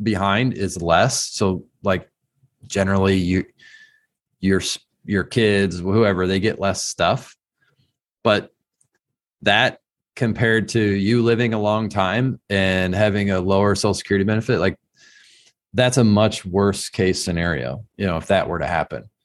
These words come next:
versus just leaving less stuff. You know, if you're married too and you delay, your spouse can actually enjoy the higher benefit. So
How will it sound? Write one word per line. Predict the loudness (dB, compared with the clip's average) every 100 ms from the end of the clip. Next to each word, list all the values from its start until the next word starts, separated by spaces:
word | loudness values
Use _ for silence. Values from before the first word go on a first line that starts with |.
| _
versus | -2 0 -2 -2
just | -4 -4 -6
leaving | -6 -2 0 0 0
less | -2 -4
stuff. | -6 -8
You | -10 _ 0
know, | 2
if | 2
you're | 2
married | 2 2 0 0
too | 0 2
and |
you | 2
delay, | 0 0 2 2 0 -4 _ _
your | -6
spouse | -4 0 2 2
can | 0 0
actually | 0 0 0
enjoy | 0 2 2
the | 2 2
higher | 2 2
benefit. | 0 -2 -4 -10 -20
So | -8 -2 0 0 -4